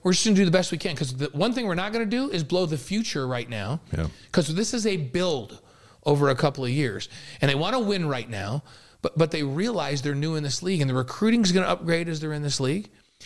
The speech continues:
Speaker 1: And, and the idea is to compete in the long term.
Speaker 2: Speaking of the long term, let's jump over to the Big Twelve future schedules,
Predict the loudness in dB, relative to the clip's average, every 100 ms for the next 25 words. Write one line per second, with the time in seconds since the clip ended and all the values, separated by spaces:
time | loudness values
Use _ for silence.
0 | -20 -20 -4 -2 0 -2 -2 -2 -2 -2
1 | -2 -2 -4 -6 -6 -4 -4 0 2 2
2 | 2 2 -2 -6 -12 -18 -18 -18 _ _
3 | -10 -4 -2 2 2 2 2 4 2 2
4 | 2 2 0 0 0 2 2 2 0 2
5 | 0 2 0 0 0 0 2 0 -2 -2
6 | -2 -2 -6 -6